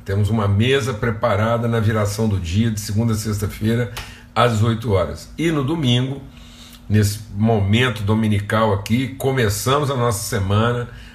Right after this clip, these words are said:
às oito horas da manhã, buscando mesmo revelação, direção, orientação de Deus pra nossa vida. E aqui a gente trata de princípios, né? Durante a semana a gente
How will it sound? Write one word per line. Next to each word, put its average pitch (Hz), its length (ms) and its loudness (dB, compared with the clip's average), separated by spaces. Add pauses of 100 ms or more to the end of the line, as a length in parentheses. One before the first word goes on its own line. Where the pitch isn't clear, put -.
(160)
às 98 300 0
oito 123 340 2
horas 117 220 2
da 117 80 0
manhã, 110 520 0 (420)
buscando 110 460 0
mesmo 107 340 2
revelação, 117 880 0
direção, 113 840 0
orientação 120 800 0
de 101 140 0
Deus 101 200 0
pra 104 120 -4
nossa 98 300 -2
vida. 80 320 -8 (440)
E 117 80 4
aqui 143 240 2
a 151 60 0
gente 135 240 -4
trata 143 260 0
de 123 120 -4
princípios, 123 800 -2
né? 95 200 -2
Durante 110 360 2
a 113 40 -2
semana 120 380 0
a 117 40 0
gente 113 440 -2